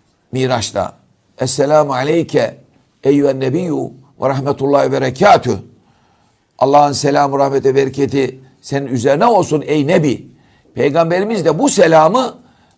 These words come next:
"Esselamu aleyna ve ala ibadillahi salihin" diyerek almıştır. Allah'ın selamı bizim ve Allah'ın salih kulların üzerine olsun. Efendim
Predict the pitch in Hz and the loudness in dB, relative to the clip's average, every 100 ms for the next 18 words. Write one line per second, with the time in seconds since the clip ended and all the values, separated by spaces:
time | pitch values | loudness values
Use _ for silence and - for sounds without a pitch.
0 | _ 156 165 185 202 202 175 170 226 240 | _ -2 2 4 6 6 4 4 4 4
1 | 190 165 - - - - - 202 202 190 | 2 2 0 -10 -20 -6 2 4 6 6
2 | 185 185 175 160 165 160 156 143 151 143 | 6 6 6 6 4 4 4 0 4 2
3 | 143 135 123 - _ _ _ - 175 156 | 2 -6 -10 -18 _ _ _ 0 4 4
4 | 135 - 113 101 95 - 85 _ _ - | 2 -2 -4 -4 -8 -14 -18 _ _ -4
5 | 135 143 160 - 143 139 131 123 - _ | 0 0 0 -2 0 0 -2 -8 -14 _
6 | _ _ _ 131 135 147 135 139 139 135 | _ _ _ -6 -4 -2 0 0 0 -2
7 | - 123 151 165 127 135 131 120 127 135 | -4 -2 0 -2 -2 -4 -2 -2 -2 -2
8 | - 120 - 90 - _ _ _ _ _ | -2 -2 -4 -8 -14 _ _ _ _ _
9 | _ _ - - 135 127 117 | _ _ -20 -10 -6 -6 -8